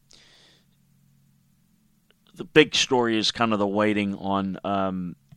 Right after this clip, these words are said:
um, the, the latest on Deshaun Watson. Um, but the, the O T As and the details, uh, that's the other stuff that we've got going. So check it all out at,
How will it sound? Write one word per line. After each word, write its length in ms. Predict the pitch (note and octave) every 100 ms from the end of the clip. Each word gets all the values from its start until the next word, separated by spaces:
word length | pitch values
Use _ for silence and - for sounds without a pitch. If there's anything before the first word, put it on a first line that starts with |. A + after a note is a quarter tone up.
| _ _ _ _ _ _ _ _ _ _ _ _ _ _ _ _ _ _ _
um, 460 | - F2+ E2+ D#2 A#1+ _ _ _ _ _ _ _ _ _ _ _ _ _ _
the, 420 | G#2 G#2 G2+ G#2+ F2
the 140 | G#2+
latest 360 | G#2+ G#2+ G2 -
on 120 | F#2+
Deshaun 360 | F#2 - F#2+ F2
Watson. 480 | F2 F2+ - F2+ - - - - -
Um, 600 | - G#2 G2+ G2 G2 F#2+ - _ _ _ _ _ _ - - _ -
but 280 | B2+ C#3+ -
the, 200 | C#3+ A#2+
the 220 | C3+ C#3
O 80 | C#3+
T 240 | D3 A2+
As 340 | D#2 - - -
and 160 | A2
the 80 | A2
details, 680 | G2+ A#2+ - A2+ G#2 G#2 F#2
uh, 220 | G#2 G2
that's 300 | G2+ G#2 -
the 120 | A#2 A2
other 180 | G#2
stuff 300 | G#2+ - G#2
that 140 | - F2
we've 220 | G2+ F2
got 200 | F#2+ F2
going. 280 | F#2+ F#2+ F2
So 120 | G2
check 280 | - C#3+ C#3
it 80 | A2
all 200 | G2+ G2
out 200 | F#2+ F2+
at, 140 | E2+